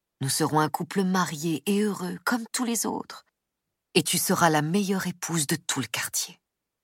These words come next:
Je vais m'en assurer. Je presse les doigts contre mes yeux.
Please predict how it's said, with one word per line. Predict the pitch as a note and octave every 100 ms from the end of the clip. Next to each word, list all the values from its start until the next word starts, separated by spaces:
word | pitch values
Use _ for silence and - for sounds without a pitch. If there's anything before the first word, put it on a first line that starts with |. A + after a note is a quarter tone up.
| _ -
Je | E3
vais | C#3+
m'en | C3 C3
assurer. | A#2+ - F3 - - _ _ _ _ _ _ _ _ _ _ _ _ _ -
Je | -
presse | C#3 - B2+ -
les | - B2
doigts | B2+ B2+
contre | - A#2 -
mes | A2+
yeux. | A#2 - B2+